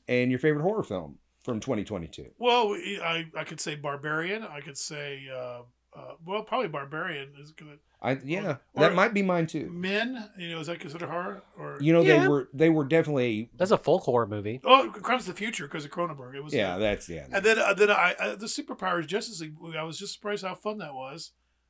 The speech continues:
Speaker 2: Uh, and, and of course, I'm partial to comic book stuff, but, uh, I did see that. I still have, I'm kind of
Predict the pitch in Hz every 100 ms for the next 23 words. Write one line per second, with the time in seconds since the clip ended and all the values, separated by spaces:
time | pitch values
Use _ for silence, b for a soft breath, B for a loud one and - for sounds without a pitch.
0 | _ - 160 151 143 - - 165 165 220
1 | 240 - 202 170 151 185 196 160 139 135
2 | _ - 180 160 135 - - 123 123 139
3 | 123 - _ _ _ _ _ 165 151 143
4 | 156 156 185 - 180 175 b b 190 -
5 | 220 - 175 - 170 160 240 247